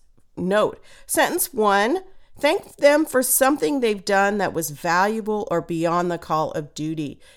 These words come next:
Be specific. Focus on excellence." I will say one thing. You can also focus on effort. It doesn't always have to be something superhuman.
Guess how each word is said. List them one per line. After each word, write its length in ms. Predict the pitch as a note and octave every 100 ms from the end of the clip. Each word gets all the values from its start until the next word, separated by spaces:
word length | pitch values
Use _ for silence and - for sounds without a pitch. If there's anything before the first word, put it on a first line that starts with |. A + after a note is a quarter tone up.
| -
Be 180 | F#3+ A#3
specific. 720 | B3+ - G3 - F#3 F3 -
Focus 460 | - A3+ A#3+ E4+ A#3
on 140 | G3 -
excellence." 580 | - - E3+ D3+ - - - _ _ _
I 140 | G3 G#3
will 220 | B3+ F#4
say 180 | - G4
one 300 | C4+ A#3+ C4+
thing. 440 | D4 B3+ C3 C#3+ - - - -
You 100 | C4+
can 220 | E4+ - A3+
also 420 | C4+ A4 - G4+
focus 580 | - A3 G3+ A3 A#3 -
on 160 | F3 E3 -
effort. 500 | G3 G#3+ F#3 B2+ - - - - -
It 140 | G3+ -
doesn't 320 | E4 F4+ -
always 300 | A3+ A#3+ A#3+
have 180 | A#3 G#3+
to 100 | A3+
be 420 | F#3 G3 G3+ G#3 - -
something 400 | - G#3 A#3+ A#3
superhuman. 1040 | - G3+ G3 G3+ G3+ A#3+ B3+ C#4 D#3+ A2